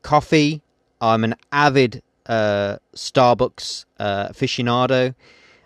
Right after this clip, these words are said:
and, um, Starbucks, uh, I have to say, has been the catalyst,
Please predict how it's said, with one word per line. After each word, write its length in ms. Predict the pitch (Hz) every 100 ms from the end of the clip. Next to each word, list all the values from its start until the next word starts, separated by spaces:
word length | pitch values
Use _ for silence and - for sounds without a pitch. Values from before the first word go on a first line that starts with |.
| _
and, 520 | 113 107 107 104 104 107
um, 420 | 104 104 101 104
Starbucks, 840 | - - 131 127 131 - - - - _ _ 110
uh, 320 | 107 104 104
I 100 | 107
have 220 | 123 127
to 80 | -
say, 520 | 117 120 110 107 107 - _ _ _
has 540 | - 110 107 104 98
been 340 | - 107 104 98
the 300 | 101 98 - -
catalyst, 840 | 143 143 139 117 110 - -